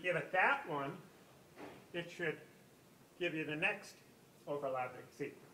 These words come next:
Then when you give it that one, it, so you keep shifting it to predict. This is just training, right?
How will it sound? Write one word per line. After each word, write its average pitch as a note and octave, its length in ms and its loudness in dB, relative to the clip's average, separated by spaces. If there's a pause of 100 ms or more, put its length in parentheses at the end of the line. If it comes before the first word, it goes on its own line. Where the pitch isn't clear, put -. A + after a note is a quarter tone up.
(120)
Then C#3 180 -4
when C3 100 -8
you C3+ 60 -6
give C3+ 140 -4
it C#3 120 -6
that F3+ 280 4
one, D3 120 -2
it, C#3 120 -2 (300)
so F#3 60 -2
you D3+ 120 -2 (100)
keep A3+ 240 -10
shifting A#3 560 -2
it C3+ 180 0 (760)
to - 60 -14 (160)
predict. E3 720 6 (960)
This E3+ 180 -6
is A#3 100 -2
just F#3+ 240 -2
training, G#3 460 0
right? C3 120 -6